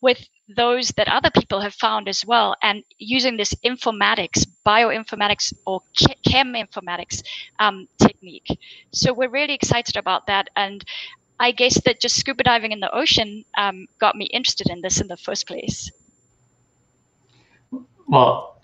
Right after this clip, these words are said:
Speaker 2: I, I'll chime in and say that I would definitely not call Carrie, um, Phil a simple organic chemist. Uh, one of the reasons <laughs> why I was excited by this opportunity is that going to sea creates the opportunity for collaborative research,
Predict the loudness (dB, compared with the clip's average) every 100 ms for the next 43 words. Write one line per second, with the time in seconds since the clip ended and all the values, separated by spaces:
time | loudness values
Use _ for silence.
0 | _ _ _ 2 4 6 6 6 6 6
1 | 6 6 6 6 6 8 6 4 6 6
2 | 6 2 0 2 2 4 4 4 4 2
3 | 2 2 4 4 2 0 -4 -6 0 2
4 | 2 2 0 2 2 2 0 2 2 2
5 | 4 4 2 0 4 4 2 2 6 8
6 | 6 6 6 6 4 4 2 0 -2 0
7 | -2 -4 -6 -8 -10 -4 4 6 8 8
8 | 6 6 2 4 4 2 4 4 6 4
9 | 2 2 -2 -4 -2 0 0 0 -2 0
10 | 2 2 2 -2 -2 -6 -6 -2 2 2
11 | 0 -4 -2 0 0 -4 -4 -2 0 -2
12 | -2 -4 -2 4 6 6 6 2 2 0
13 | 0 -2 -2 -14